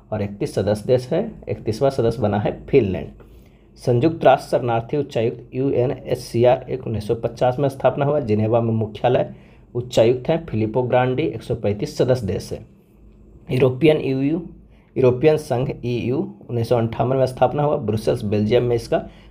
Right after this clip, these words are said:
मुख्यालय है। उर्सुला वॉन डेर लेयन जो है इसके अध्यक्ष हैं।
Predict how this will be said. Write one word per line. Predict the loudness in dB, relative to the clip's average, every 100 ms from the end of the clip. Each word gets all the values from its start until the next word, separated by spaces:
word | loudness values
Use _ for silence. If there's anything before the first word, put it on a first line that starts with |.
| -10
मुख्यालय | -8 -8 -2 2 4 4
है। | 2 -4
उर्सुला | -8 -2 2 4 2
वॉन | 2 0 2
डेर | 0 2
लेयन | 0 0 -2
जो | -2
है | -2 -4 -8 -20 _ -18 -10
इसके | -8 0 2 2 -4
अध्यक्ष | -8 0 2 2 0
हैं। | -6